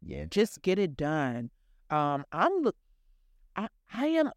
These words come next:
Speaker 2: also looking forward to, I think now that we've had the first one, right? And I loved how y'all passed the microphone around in
Speaker 1: Yep.
Speaker 2: the crowd. I think this year, not only me, but I feel like everyone is gonna really look forward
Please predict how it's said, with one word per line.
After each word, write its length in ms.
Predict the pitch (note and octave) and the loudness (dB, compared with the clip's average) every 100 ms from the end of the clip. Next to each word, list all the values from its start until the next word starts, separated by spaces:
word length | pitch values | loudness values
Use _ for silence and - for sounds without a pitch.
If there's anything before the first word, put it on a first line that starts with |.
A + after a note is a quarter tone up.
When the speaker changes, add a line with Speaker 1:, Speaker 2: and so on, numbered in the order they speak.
| - | -2
Speaker 2:
also 400 | E3 G3 G#3 F#3+ | -2 0 0 0
looking 260 | F#3 F3 | 0 -2
forward 240 | D#3+ E3+ E3+ | 0 0 0
to, 100 | F#3 | -2
I 80 | E3 | -4
think 400 | - A#3 B3+ B3+ - _ _ _ _ | -2 0 0 0 -6 _ _ _ _
now 260 | D3+ D3+ F3+ | -2 0 0
that 180 | G#3 E3 | 0 0
we've 260 | E3+ E3 | -2 -4
had 540 | - - C#3+ D3+ D#3+ E3+ - _ - D#3 | -4 -6 -2 0 -2 -6 -18 _ -10 -6
the 100 | D3 _ | -6 _
first 340 | - C3 - - | -2 -2 -4 -4
one, 480 | G3+ G#3+ G#3+ G#3+ A3 _ _ | -2 0 0 -2 -6 _ _
right? 260 | - E3+ F3+ | 0 2 2
And 220 | D#3 D3+ C3+ | 0 -2 -2
I 100 | C3+ | 0
loved 320 | C#3+ D3+ D3+ | 2 0 0
how 120 | E3 | -2
y'all 360 | D3 C#3 C#3 D3 _ _ - | 0 2 0 -2 _ _ -8
passed 420 | - C3+ C#3+ - | -2 -2 -2 -2
the 80 | D3 | -2
microphone 720 | C3 B2 C#3 C3+ D3 C#3 C#3 | 0 -2 -4 -4 -2 0 0
around 540 | C3 B2+ C3 C3 C3 | 0 -2 -2 -2 -2
in 60 | B2+ | -2
Speaker 1:
Yep. 80 | A2+ | -4
Speaker 2:
the 60 | C3 | -6
crowd. 500 | - C3 B2+ C3+ A#2+ _ _ - | -4 -2 0 0 -2 _ _ -8
I 100 | D3+ - | -8 -2
think 200 | A3+ C4 | -2 0
this 340 | - D3+ - - | -2 -2 -2 -4
year, 440 | G#3+ A#3 A#3+ A#3+ - _ - _ _ _ _ _ - _ _ _ _ - | 0 0 0 -2 -6 _ -20 _ _ _ _ _ -20 _ _ _ _ 0
not 220 | F#3 D4 | 2 4
only 240 | D4+ A#3 | 4 2
me, 160 | G3 G#3 | 0 0
but 140 | G3 | 0
I 100 | G3 | 0
feel 140 | - B3 | 0 -2
like 140 | A#3 - | -2 -2
everyone 420 | E3 G3+ G3 F3+ | -2 0 0 0
is 120 | E3+ | -2
gonna 260 | - D3+ C#3 | -2 -2 0
really 280 | C#3 D3 D3 | 0 0 0
look 240 | C#3+ - | -2 -4
forward 680 | - - C#3+ C#3 C3+ C3 | -8 -4 -2 0 0 -2